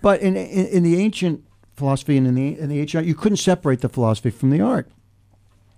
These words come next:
And listen, as you, as listeners know, I have a great, great love of the Renaissance period. Um, and when humanism emerged out of the darkness of the Middle Ages, and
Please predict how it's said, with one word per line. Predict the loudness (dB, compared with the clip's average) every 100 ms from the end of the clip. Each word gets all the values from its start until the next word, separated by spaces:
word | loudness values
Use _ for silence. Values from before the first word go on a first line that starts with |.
| -20 -20 -4
And | 2 4
listen, | 4 2 0
as | 0
you, | 0 -2
as | -2 -2 -6
listeners | -6 -4 0 0 2
know, | 2 2
I |
have | 2
a | -2
great, | -6 -6 -4 -2 0 0 -2
great | -2 2 2 2 -4
love | 0 2 2 -2
of | -4 -4 0
the |
Renaissance | 0 2 0 -2 -4 -4
period. | -12 -10 -8 -8 -12 -16 _ _ _ _ _ -20 -20 _ -20 _ 0
Um, | 2 2
and | 2 2
when | 2 2
humanism | 4 2 4 2 2 0 -2
emerged | 0 0 2 0 0 -4 -16 _ _ _ -6
out | -4
of | -2
the | -4
darkness | 0 2 2 -2 -6
of | -4
the | -2
Middle | 0 0 0
Ages, | 0 0 -2 -8 -8 -16 _ _ _ _ _ _ _
and | 0 2 2 -2